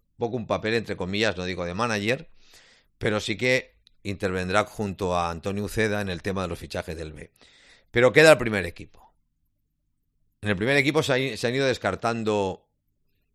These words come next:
algunos directores deportivos. Por ejemplo, Perarnau sí que habló con Ángel Gómez y le explicó que,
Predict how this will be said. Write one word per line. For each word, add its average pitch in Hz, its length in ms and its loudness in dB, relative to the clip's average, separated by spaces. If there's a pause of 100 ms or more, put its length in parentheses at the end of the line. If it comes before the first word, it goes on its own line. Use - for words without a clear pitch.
(720)
algunos 110 320 0
directores 101 420 0
deportivos. 131 840 -4 (1400)
Por 107 160 0
ejemplo, 117 720 2 (1040)
Perarnau 113 500 4
sí 113 160 -2
que 104 100 0
habló 107 200 4
con 104 140 0
Ángel 95 260 -2
Gómez 120 540 -2 (2500)
y 104 240 -2
le 104 60 2
explicó 98 440 -4
que, 101 560 0